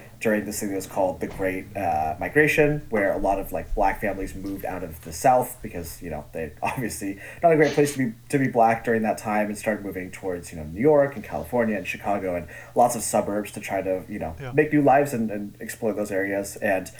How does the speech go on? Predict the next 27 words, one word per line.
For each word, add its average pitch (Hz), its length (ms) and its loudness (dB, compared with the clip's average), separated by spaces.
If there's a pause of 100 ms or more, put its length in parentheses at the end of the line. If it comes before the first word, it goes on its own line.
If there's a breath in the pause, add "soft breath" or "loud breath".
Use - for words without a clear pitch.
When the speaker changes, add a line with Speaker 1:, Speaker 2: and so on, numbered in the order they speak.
(160 loud breath)
Speaker 1:
it's - 100 -2
about 131 80 4
this 131 100 -4
family 131 240 2
that 113 100 -2
moves 110 280 -2
to, 98 520 -2
um, 92 300 -8
East 113 220 -6
Compton 107 520 -4
in 107 120 -6
L 95 140 -2
A 95 100 -2
in 92 80 -8
the 92 60 -10
fifties. 156 540 0 (440 loud breath)
The 104 60 -8
husband 120 360 0
is 107 220 -2
an 98 100 -6
engineer. 104 560 -2
He's, 110 180 -10
like, - 240 -12
a - 40 -14
very 92 240 -4
esteemed, 90 540 -10 (300)
uh, 73 420 -2